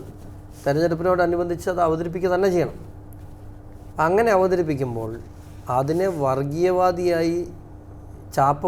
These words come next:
കുത്തുന്ന, അവരെ വർഗീയവാദിയായി ചിത്രീകരിക്കുന്ന ആളുകളാണ് ഇവിടുത്തെ പ്രശ്നം. വി ഡി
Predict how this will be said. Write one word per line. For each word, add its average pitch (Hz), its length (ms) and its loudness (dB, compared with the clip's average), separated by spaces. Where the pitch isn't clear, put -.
കുത്തുന്ന, 135 320 -6
അവരെ 160 260 4
വർഗീയവാദിയായി 175 800 4
ചിത്രീകരിക്കുന്ന 131 720 0
ആളുകളാണ് 147 580 4
ഇവിടുത്തെ 123 300 -6
പ്രശ്നം. - 280 -12
വി 160 120 4
ഡി 214 60 2